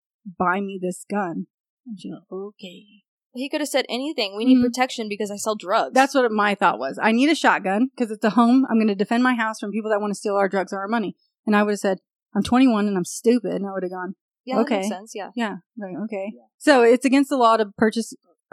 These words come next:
Speaker 1: firearms for felons. Don't do that. So she knew that, but still purchased it, and then wasn't there when they got shot, but still, but then helped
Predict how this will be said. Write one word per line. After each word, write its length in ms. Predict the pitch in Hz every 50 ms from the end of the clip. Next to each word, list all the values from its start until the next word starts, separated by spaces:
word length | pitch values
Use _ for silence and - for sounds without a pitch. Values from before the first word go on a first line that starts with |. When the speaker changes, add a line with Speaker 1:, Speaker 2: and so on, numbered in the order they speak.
| 185 -
Speaker 1:
firearms 420 | 226 214 214 214 208 202 214 214
for 100 | - 240
felons. 480 | 226 - 214 196 180 202 220 - - _ _ _ _ _ _ _
Don't 180 | - 220 214 202
do 120 | 226 208
that. 260 | 185 175 180 196 214 - _ _ _ _ _ _ _ _ _ _ _ 214
So 200 | 208 - 202 190
she 160 | - - 226
knew 260 | 240 247 262 302 302
that, 280 | 226 208 185 185 185 208
but 140 | 202 202 -
still 200 | - - 240 247
purchased 420 | 233 247 226 226 - 220 202 - -
it, 240 | 190 185 175 - _ _ _ _ _ _ _ _ _ _ _ _ _
and 160 | - 214 214
then 380 | 208 208 208 208 202 208 208 _ _ _ _ _ _ _ _ _ _
wasn't 380 | - 208 208 226 214 226 220 220
there 320 | 226 220 226 226 220 214
when 160 | 196 202 202
they 160 | 196 190 190 180
got 220 | 190 - 185 196
shot, 440 | - 208 202 208 190 180 185 - 190 - _ _ _ _ _ _ _ -
but 120 | 202 -
still, 380 | - - - 214 208 190 160 - _
but 160 | 220 220 214
then 140 | 190 214 214
helped 380 | 196 202 226 233 233 - -